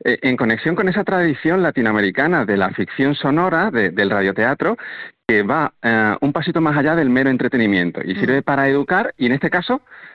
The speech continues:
Speaker 1: eh, para, eh, eh, bueno, aprender un poco más sobre la historia de nuestra tierra, Málaga, y también de nuestra tierra, Andalucía.
Speaker 2: Ujú, desde luego que sí, porque este proyecto, claro, es algo más que, que una ficción sonora, ¿no? Es ese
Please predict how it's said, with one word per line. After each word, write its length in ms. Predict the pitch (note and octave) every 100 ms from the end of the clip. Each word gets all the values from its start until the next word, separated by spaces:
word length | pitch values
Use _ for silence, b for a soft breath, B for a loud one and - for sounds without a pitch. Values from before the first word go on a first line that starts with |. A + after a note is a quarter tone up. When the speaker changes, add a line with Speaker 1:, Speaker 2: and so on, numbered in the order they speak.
| B
Speaker 1:
eh, 320 | - G#2+ G2+ G2
para, 380 | - G#2+ C#3+ F#3+
eh, 460 | - A2 G#2+ G2+ F#2
eh, 320 | E2 F2 F2
bueno, 200 | E2+ B2 -
aprender 340 | - G2 A2
un 60 | C3
poco 160 | C#3+
más 160 | B2+ F#3
sobre 220 | F3+ C3+
la 100 | G2
historia 320 | - A2+ C3
de 160 | C3 A#2
nuestra 400 | G#2 G2+ - F2
tierra, 380 | G#2+ A2+ B2+ C#3
Málaga, 340 | B2+ C#3 E3+
y 60 | F3+
también 260 | G#2 G2+
de 260 | A#2+ A#2 F#2+
nuestra 300 | F#2+ F#2+ F#2+
tierra, 220 | G#2 A2
Andalucía. 400 | A2+ F2+ C#3+ D3+ _ _ -
Speaker 2:
Ujú, 260 | F#3+ E3 -
desde 320 | F#3 F#3 F3
luego 160 | F#3 F3
que 100 | E3
sí, 140 | C4+
porque 260 | G#3+ F#3+ -
este 240 | G3 B3
proyecto, 380 | A3 F#3+ G3 A#3
claro, 220 | G3+ A#3
es 140 | G3 G3+
algo 240 | G3+ G3+
más 260 | G3 C#4 B3
que, 240 | A3 G3
que 100 | F#3
una 180 | F#3 G3
ficción 500 | - F#3 - F#3+ F3+
sonora, 580 | - F3 F#3+ B3 G3+ E3+
¿no? 100 | G3+
Es 200 | G#3 -
ese 360 | G3+ G3+ G3